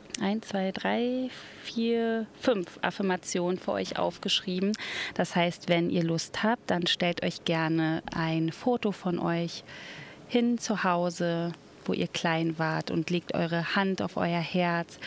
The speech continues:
und verbindet euch mit eurem kleinen Ich. Schaut dieses Bild an und wenn ihr wollt, könnt ihr eure Augen schließen,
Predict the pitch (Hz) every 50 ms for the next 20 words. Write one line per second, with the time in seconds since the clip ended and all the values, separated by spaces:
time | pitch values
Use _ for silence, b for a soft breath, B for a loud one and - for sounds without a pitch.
0 | B B B B B B B B - 175 170 165 - 175 165 156 180 180 180 180
1 | 170 170 - - 170 165 160 160 165 165 - - - - B B B B B B
2 | - - 190 170 - - 180 170 165 165 160 165 - - 190 - - - - -
3 | - - - - - - 170 165 165 170 175 175 - - 202 220 240 - - -
4 | - - - - - - - - - - - - - - - - - - - 185
5 | 175 170 - 185 160 170 170 - - - 196 196 196 190 - - - 175 175 175
6 | 175 175 175 B B B B B B B B B B B B B - - - -
7 | 180 170 165 160 160 160 160 160 160 160 160 160 - - - - - - - -
8 | - - - - - - - - - - - - - - - - - - - -
9 | 185 180 180 170 151 170 165 160 160 - - - 160 160 - - - 165 - 190
10 | - - 196 196 196 196 196 185 - - - 190 185 180 180 - - - 180 180
11 | 175 170 175 175